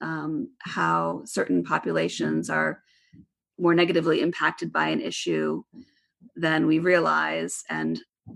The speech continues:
what we can do to help them, or to, um, I mean, you know, look at a very simple example in the U S. Um, it was a philanthropist who discovered that painting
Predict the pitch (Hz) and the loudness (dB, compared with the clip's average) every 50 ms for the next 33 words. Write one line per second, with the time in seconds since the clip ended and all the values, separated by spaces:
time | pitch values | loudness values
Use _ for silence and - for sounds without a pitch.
0 | - - - 170 156 147 170 165 - 160 156 156 165 156 156 156 - 147 151 - | -20 -6 -2 -2 2 2 2 0 2 0 0 2 2 2 2 0 -2 -6 -6 -4
1 | 156 160 - - - - 127 - 131 - 233 - _ _ _ _ _ _ _ _ | -4 -4 -2 -4 -4 -2 0 0 0 -2 -2 -6 _ _ _ _ _ _ _ _
2 | _ - _ _ _ - 175 165 165 160 165 165 165 165 - - - 196 170 160 | _ -20 _ _ _ 0 2 4 4 6 4 4 2 0 -2 -4 0 2 2 4
3 | 160 160 160 160 165 - - 165 160 160 156 160 160 160 156 - 226 - _ _ | 4 2 2 0 -2 -2 -4 -4 -4 -4 -2 -2 -2 -2 -2 -4 -6 -10 _ _
4 | - 226 240 247 277 269 208 185 - 220 240 247 277 262 269 - 180 196 185 190 | 4 6 6 6 6 4 4 2 0 0 0 2 2 2 2 2 4 4 4 4
5 | 190 - - 233 226 220 180 170 175 202 165 175 175 175 175 165 165 165 165 165 | 2 0 -2 -2 0 2 0 2 2 0 0 0 0 0 0 2 4 4 4 4
6 | 165 170 185 190 185 185 180 - - - - - _ - 170 165 165 160 160 156 | 4 4 4 2 2 0 -2 -6 -10 -12 -14 -12 _ -4 -2 -2 0 0 0 0
7 | - 170 - - _ _ _ _ _ _ _ _ _ _ _ _ _ _ _ _ | 0 -2 -4 -8 _ _ _ _ _ _ _ _ _ _ _ _ _ _ _ _
8 | _ _ _ _ _ _ _ - - _ _ _ - 185 165 165 - - _ _ | _ _ _ _ _ _ _ -20 -20 _ _ _ -14 -12 -12 -12 -14 -18 _ _
9 | _ _ - 196 202 190 190 185 - - 180 180 185 240 262 - 202 - - 147 | _ _ 0 0 4 4 4 2 2 2 4 4 4 4 2 0 -2 -2 -2 -2
10 | 160 165 - - - - - - 196 180 160 170 165 - - 196 175 175 175 170 | -2 -2 -4 -8 -14 -16 -8 -2 -2 0 0 0 -2 0 0 2 2 4 4 4
11 | 165 160 156 - 147 - - 165 160 151 - - _ _ - - - 202 196 190 | 4 2 2 0 -4 -6 -4 -2 -2 -2 -4 -6 _ _ -20 -8 -4 -2 -2 -2
12 | 190 196 180 175 165 165 - | -2 0 2 2 2 2 0